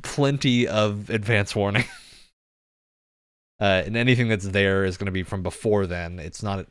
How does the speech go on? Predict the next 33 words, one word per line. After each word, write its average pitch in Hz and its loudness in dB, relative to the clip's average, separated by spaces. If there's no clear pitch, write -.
like, 90 -6
kept - -4
up 92 -6
to 101 -8
date 85 -6
with 80 -12
stats. 85 -10
It, 90 -12
it 87 -12
froze 98 0
then 92 -4
just - -10
to 90 -8
leave 87 -8
what 95 -8
was 87 -10
there 90 -6
up. 98 -6
Uh, 90 -4
but 85 -6
it's 98 -10
finally 131 2
shutting 123 0
down. 82 -6
So 95 -2
say 110 -2
goodbye 110 2
to 113 -4
the 104 -2
old 104 0
classic 104 -2
Halo 92 -4
stats. - -8